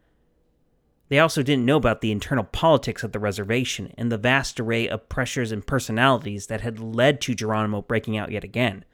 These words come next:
And they certainly didn't think about the endemic distrust and anger that had formed following the Bascom affair and kept re-entrenching itself with incidents like the murder of Mongus Calderatus, the disposal of the Chiricahua Reservation, and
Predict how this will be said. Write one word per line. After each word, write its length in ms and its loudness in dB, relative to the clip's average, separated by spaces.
And 100 4
they 100 6
certainly 400 2
didn't 200 2
think 140 -2
about 280 2
the 160 -2
endemic 680 -2
distrust 600 -4
and 180 -2
anger 380 4
that 160 2
had 160 -4
formed 440 0
following 400 2
the 60 -4
Bascom 480 4
affair 400 -8
and 120 -6
kept 300 -2
re-entrenching 760 0
itself 360 -4
with 180 -6
incidents 520 0
like 200 -4
the 60 -6
murder 420 2
of 80 -2
Mongus 400 0
Calderatus, 680 -2
the 80 2
disposal 680 4
of 120 0
the 80 -2
Chiricahua 580 4
Reservation, 640 -2
and 160 -6